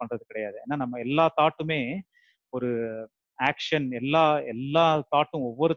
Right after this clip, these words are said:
தாட்டும் நம்ம ஆக்ஷனா செயல்படுத்துறது கிடையாது. அது வந்து தாட்டை யோசிச்சு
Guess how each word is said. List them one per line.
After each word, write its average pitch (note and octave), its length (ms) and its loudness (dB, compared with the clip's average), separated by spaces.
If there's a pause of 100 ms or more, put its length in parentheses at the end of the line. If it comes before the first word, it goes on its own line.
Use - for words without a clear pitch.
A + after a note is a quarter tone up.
தாட்டும் E3+ 220 0
நம்ம C3+ 340 0
ஆக்ஷனா C#3+ 520 -4 (200)
செயல்படுத்துறது C3 560 -4
கிடையாது. G#2+ 360 -10 (120)
அது A2+ 120 -20
வந்து A#2 220 -10 (100)
தாட்டை D3 280 2
யோசிச்சு C#3+ 500 -2